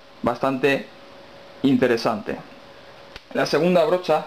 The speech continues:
de las que me gustaría hablar, que para mí son mis, eh, favoritas, es esta. Esta es la tejón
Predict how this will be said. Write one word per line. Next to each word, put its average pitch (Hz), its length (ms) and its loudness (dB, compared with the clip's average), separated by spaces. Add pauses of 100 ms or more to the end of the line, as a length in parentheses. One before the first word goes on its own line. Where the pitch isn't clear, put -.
de 123 100 -2
las 120 120 0
que 120 260 0
me 117 100 4
gustaría 123 480 2
hablar, 147 360 0 (340)
que 107 100 -2
para 117 200 0
mí 127 120 2
son 127 260 2
mis, 120 320 2
eh, 107 280 0
favoritas, 139 640 2 (480)
es 127 200 -2
esta. - 300 -4 (260)
Esta 135 280 0
es 143 160 -6
la 120 160 0
tejón 143 440 0